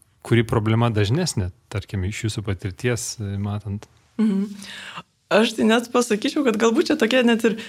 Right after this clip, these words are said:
Speaker 2: persidengiantys konstruktai, nes, e, jeigu tai paėmus tą pačią puikybę, tai gali būti viena tokia labiau akivaizdesnė pusė puikybės, jeigu žmogus save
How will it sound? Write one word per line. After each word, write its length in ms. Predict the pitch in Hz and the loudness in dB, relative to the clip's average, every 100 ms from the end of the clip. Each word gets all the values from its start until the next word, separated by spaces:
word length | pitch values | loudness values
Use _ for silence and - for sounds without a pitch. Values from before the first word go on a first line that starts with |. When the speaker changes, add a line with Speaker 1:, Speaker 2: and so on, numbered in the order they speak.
| - _ _ | -18 _ _
Speaker 2:
persidengiantys 1700 | 196 339 320 - 254 185 196 190 190 185 180 185 180 190 185 - - | 4 4 2 0 0 4 4 4 4 4 4 2 2 2 2 -4 -4
konstruktai, 1040 | - 208 208 - - 269 - - 147 139 - - - - | 2 2 0 -4 0 2 0 -2 0 0 -2 -14 -18 -8
nes, 320 | - 156 151 | 2 2 2
e, 180 | - 156 151 147 143 - _ _ - | 4 6 6 2 -2 -12 _ _ 0
jeigu 200 | 165 160 | 0 2
tai 100 | 165 | 2
paėmus 460 | 165 160 165 156 156 | 6 6 6 2 0
tą 280 | 160 160 160 | 0 0 0
pačią 240 | 160 165 | 2 2
puikybę, 440 | 156 220 254 220 - | 2 0 2 2 2
tai 120 | 165 | 4
gali 220 | 170 170 | 4 4
būti 240 | 180 180 160 | 2 0 2
viena 220 | 170 170 | 2 2
tokia 240 | 170 165 | 2 4
labiau 280 | 160 156 170 | 4 4 2
akivaizdesnė 840 | 156 156 156 165 165 190 240 196 165 | 0 -2 0 0 0 0 2 2 0
pusė 240 | 175 156 | -2 -2
puikybės, 500 | 160 156 170 156 156 | -2 -2 2 2 2
jeigu 340 | 156 151 156 | 2 2 2
žmogus 320 | 156 156 139 - | 0 -2 -2 0
save 200 | 156 | 2